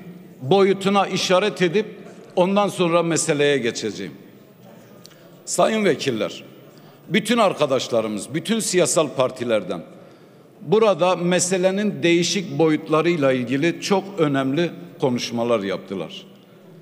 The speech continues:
Çeşitli istatistikler burada dile getirildi. Gözden kaçırılan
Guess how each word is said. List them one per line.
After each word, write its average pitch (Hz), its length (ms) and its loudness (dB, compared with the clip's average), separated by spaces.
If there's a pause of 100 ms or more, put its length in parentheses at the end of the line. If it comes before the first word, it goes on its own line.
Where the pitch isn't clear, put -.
(160)
Çeşitli 170 520 -2
istatistikler 139 1200 -2 (920)
burada 139 400 2
dile 131 200 2
getirildi. 120 640 -2 (640)
Gözden 185 520 2
kaçırılan 185 680 0